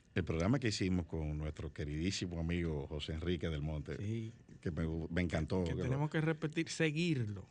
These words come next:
Speaker 1: Yo, sí, sí, ese
Speaker 2: continuarlo.
Speaker 1: programa hay que seguirlo. A, a mi hijo José Enrique,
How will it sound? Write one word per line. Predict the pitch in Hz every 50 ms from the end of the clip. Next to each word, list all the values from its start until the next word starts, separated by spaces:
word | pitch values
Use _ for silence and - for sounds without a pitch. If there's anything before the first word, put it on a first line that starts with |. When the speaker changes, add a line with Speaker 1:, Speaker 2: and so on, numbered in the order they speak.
| - -
Speaker 1:
Yo, | 90 92 - 156
sí, | 165
sí, | 151 - 160 143
ese | 147 151
Speaker 2:
continuarlo. | 151 151 143 135 127 107
Speaker 1:
programa | 104 90 92 92
hay | 87
que | 85 87
seguirlo. | 82 82 76 82 85 90 - -
A, | 87 92 95 - - 101
a | 92
mi | 87 87 87 90 113 143
hijo | 147 143 139 127
José | 120 117 107 - 120
Enrique, | 104 101 85 73 - 120 107